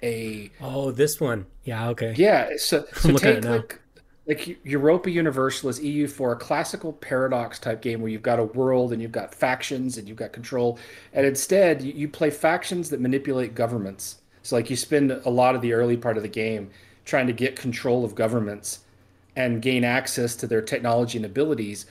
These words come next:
Speaker 1: all while the alien ships show up. And I haven't really gotten deep into the alien invasion, but it's clear that the aliens are showing up and they're messing with Earth's politics, and different factions have different preferences to how they wanna handle the aliens.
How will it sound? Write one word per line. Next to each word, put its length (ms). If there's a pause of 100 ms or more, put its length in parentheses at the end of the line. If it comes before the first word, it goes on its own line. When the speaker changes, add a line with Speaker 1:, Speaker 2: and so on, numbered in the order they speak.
(240)
Speaker 1:
all 220
while 180
the 220
alien 300
ships 320
show 280
up. 200 (580)
And 120
I 60
haven't 320
really 240
gotten 360
deep 360
into 260
the 220
alien 300
invasion, 600
but 140
it's 120
clear 260
that 140
the 180
aliens 300
are 40
showing 320
up 320 (360)
and 180
they're 80
messing 380
with 160
Earth's 200
politics, 600
and 100
different 400
factions 480
have 140
different 320
preferences 720 (300)
to 80
how 100
they 120
wanna 200
handle 320
the 240
aliens. 540